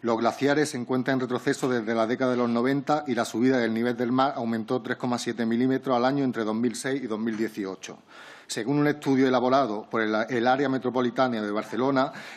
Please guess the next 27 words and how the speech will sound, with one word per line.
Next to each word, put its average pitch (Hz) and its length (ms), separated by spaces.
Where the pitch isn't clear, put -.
las 120 160
playas 139 340
cercanas 127 420
a - 20
la 120 100
ciudad 123 280
podrían 120 360
retroceder 127 440
veinte 123 300
metros 131 240
en 123 40
los 113 100
próximos 120 360
treinta 107 360
años. 95 220
Algunas 143 500
se 143 80
han 135 80
reducido 135 440
un 131 60
veinte 127 220
por 113 160
ciento 139 260
en 120 60
los 101 140
últimos 110 380
diez. 87 200